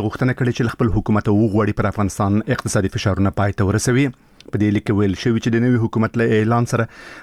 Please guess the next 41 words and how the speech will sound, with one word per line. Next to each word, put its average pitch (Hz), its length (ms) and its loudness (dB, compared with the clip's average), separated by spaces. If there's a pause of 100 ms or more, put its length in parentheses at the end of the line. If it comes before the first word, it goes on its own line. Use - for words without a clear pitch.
متحدو 123 380 0
ایالتونو 120 420 0
د 117 60 2
افغانستان 107 400 0
د 104 80 2
مرکزي 101 340 -2 (220)
بانک 110 480 0 (180)
د 107 100 2 (120)
میلیارډونو 110 520 2
ډالرو 110 800 2
پر 110 140 0
ذخیرو 98 420 0
بندیز 92 380 2
لګولی 95 420 2
چې 104 140 -2
دا 104 120 2
د 101 80 -4
طالبانو 120 400 0
د 110 140 -2
هیلو 117 220 2
او 120 40 2 (600)
د 110 120 2 (200)
دوحې 107 540 2
د 104 140 0
هوکړې 120 380 0
خلاف 92 340 -2 (140)
دی. 127 80 2 (480)
طالبانو 104 380 0
په 98 60 0
دې 107 140 0
پرانیستي 104 400 0
لیک 120 140 0
کې - 180 -2
په 113 100 0
افغانستان 113 380 -2
کې 107 160 -2
د 101 120 2
ناوړه 95 280 0
بشري 98 280 0 (100)
بحران 101 400 0
یادونه 98 400 0